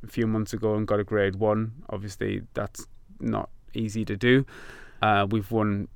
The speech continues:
f-, multiple awards over the years, and we had a fantastic inaugural, uh, exhibition to showcase all of our learners' work last summer, and we're planning for the second one probably this September with support of, the support of the university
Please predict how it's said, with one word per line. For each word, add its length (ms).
f-, 180
multiple 480
awards 400
over 200
the 120
years, 500
and 160
we 60
had 140
a 100
fantastic 800
inaugural, 800
uh, 200
exhibition 760
to 80
showcase 500
all 160
of 80
our 220
learners' 380
work 280
last 220
summer, 240
and 180
we're 60
planning 320
for 140
the 80
second 360
one 320
probably 240
this 180
September 520
with 180
support 300
of, 140
the 60
support 300
of 120
the 60
university 720